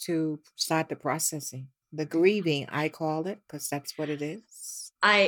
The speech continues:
Speaker 2: am glad you mentioned that, because for
Speaker 1: Mm-hmm.
Speaker 2: me, there were a couple things that happened in my grieving process that have a very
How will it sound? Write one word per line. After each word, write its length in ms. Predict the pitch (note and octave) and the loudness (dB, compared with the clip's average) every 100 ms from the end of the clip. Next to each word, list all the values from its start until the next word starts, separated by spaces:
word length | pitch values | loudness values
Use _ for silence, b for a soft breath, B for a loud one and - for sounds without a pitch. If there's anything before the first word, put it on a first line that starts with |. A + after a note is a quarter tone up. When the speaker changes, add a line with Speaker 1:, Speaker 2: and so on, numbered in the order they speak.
| G3+ | 4
Speaker 2:
am 60 | |
glad 220 | G3+ G3+ | 2 2
you 80 | G#3 | 2
mentioned 340 | F#3 E3 - G3 | 0 -2 -6 -8
that, 140 | A3+ | -8
because 480 | A3+ F3+ G3 F#3+ F#3 | -8 -6 -2 0 -2
for 180 | - G3+ | -6 -4
Speaker 1:
Mm-hmm. 80 | F#3+ | -2
Speaker 2:
me, 420 | F3 F#3+ A#3+ C#4+ _ | -2 -2 -2 -6 _
there 160 | - G3 | 0 2
were 180 | A3+ D4+ | 4 2
a 100 | E4 | 0
couple 400 | - - F#3+ F3 | -2 -2 2 0
things 480 | - F3+ F3 F#3 F#3 | 0 -4 -2 -6 -2
that 140 | D#3 | -2
happened 260 | - E3+ E3+ | 0 -2 -2
in 60 | E3 | 0
my 120 | D#3+ | -2
grieving 360 | D#3 D#3+ E3+ E3 | -2 -4 -4 -6
process 680 | D3 C3+ - D3 - - - _ | -4 -6 -4 -8 -8 -14 -20 _
that 140 | F#3 | 0
have 160 | - F#3+ | 0 2
a 120 | F#3+ E3+ | 2 2
very 400 | F3+ G3+ A3 | 2 2 0